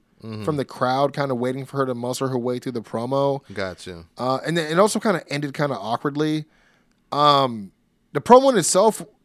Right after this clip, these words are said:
Speaker 2: like, it wasn't that bad,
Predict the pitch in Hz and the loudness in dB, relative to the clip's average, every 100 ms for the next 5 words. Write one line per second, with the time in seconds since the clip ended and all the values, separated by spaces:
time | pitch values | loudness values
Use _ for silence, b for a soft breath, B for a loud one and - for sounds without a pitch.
0 | _ _ - 160 156 151 127 139 180 170 | _ _ -4 -4 -2 -4 0 4 4 4
1 | 196 147 _ _ _ _ _ _ _ _ | 0 0 _ _ _ _ _ _ _ _
2 | _ _ _ 113 139 185 160 123 - 139 | _ _ _ -4 4 4 4 -10 -4 0
3 | 139 180 220 226 226 | 2 2 0 -4 -10